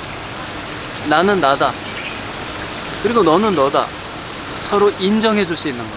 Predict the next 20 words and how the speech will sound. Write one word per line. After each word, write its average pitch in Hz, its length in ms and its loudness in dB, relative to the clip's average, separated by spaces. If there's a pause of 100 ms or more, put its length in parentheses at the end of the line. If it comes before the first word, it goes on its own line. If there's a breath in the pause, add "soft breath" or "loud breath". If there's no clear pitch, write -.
(1400)
즉, 214 160 4 (360)
남의 208 340 4
자유를 190 360 2
인정해 175 380 2
주지 175 180 -6
못할 147 380 -2
때 156 200 -2 (800)
내 175 160 4
자유를 156 360 -2
보장받을 165 520 0
수 147 80 -4
없는 131 180 -4
겁니다. 110 220 -8 (1600)
너는 247 300 4
너다. 165 420 2 (500)
응? 262 80 -8 (400)
너 196 120 4
생긴 247 360 -4
대로의 214 220 2
어떤, 190 340 -2